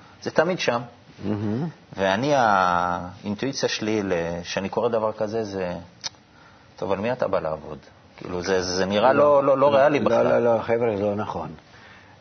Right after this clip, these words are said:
Speaker 2: אצל בעל הסולם, שהוא המקובל הגדול, האחרון שמביא לנו כל שיטת התיקון, על הסכין שלו של שבת,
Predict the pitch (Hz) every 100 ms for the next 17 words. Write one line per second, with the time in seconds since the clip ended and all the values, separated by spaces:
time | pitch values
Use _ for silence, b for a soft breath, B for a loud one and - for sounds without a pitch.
0 | - 95 - 98 92 110 135 120 - 110
1 | 107 95 - 104 101 95 - 92 113 113
2 | 101 95 95 90 117 117 101 92 98 101
3 | 113 - 95 92 110 101 95 - 113 -
4 | 92 98 98 - - 127 131 101 - B
5 | B B B 98 98 95 101 - 131 110
6 | 110 104 98 95 87 - 90 -